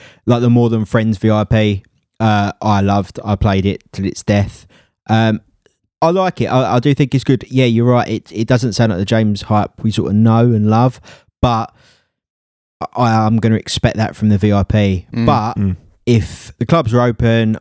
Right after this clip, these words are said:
Speaker 1: I would mostly have to play this at loads of my gigs. So I don't see why. It's above average for me, and that's why it gets a four. Okay, moving on. The track is called Hot Stuff. It's by Kygo and Donna Summers.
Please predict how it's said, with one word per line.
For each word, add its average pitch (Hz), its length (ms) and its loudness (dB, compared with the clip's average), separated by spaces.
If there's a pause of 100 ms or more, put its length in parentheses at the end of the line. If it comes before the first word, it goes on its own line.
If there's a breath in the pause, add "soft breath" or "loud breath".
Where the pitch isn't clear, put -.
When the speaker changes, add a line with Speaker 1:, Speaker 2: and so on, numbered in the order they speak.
Speaker 1:
I 110 140 0
would 104 180 0
mostly 107 340 0
have 98 180 0
to 95 80 -6
play 95 200 2
this 95 120 -2
at - 80 -8
loads 90 200 -4
of - 60 -8
my 90 80 -6
gigs. - 440 -8
So 92 460 -2
I 101 80 -2
don't 107 180 0
see - 120 -4
why. 101 280 0
It's - 280 -8
above 117 280 -2
average 95 340 -4
for - 120 -8
me, 95 220 -2
and 80 100 -6
that's 92 160 -4
why 87 80 -4
it 69 60 -10
gets - 160 -14
a 110 60 -14
four. 131 320 0 (340 loud breath)
Okay, 127 240 0 (220 loud breath)
moving 175 480 2
on. 117 480 0 (340 soft breath)
The 117 80 -2
track 143 400 -2 (280)
is 127 200 2
called 120 280 2
Hot 147 300 -2
Stuff. 135 500 -2
It's 113 200 -4
by 117 200 0
Kygo 127 680 0
and 110 220 -2
Donna 117 260 2
Summers. 104 1080 0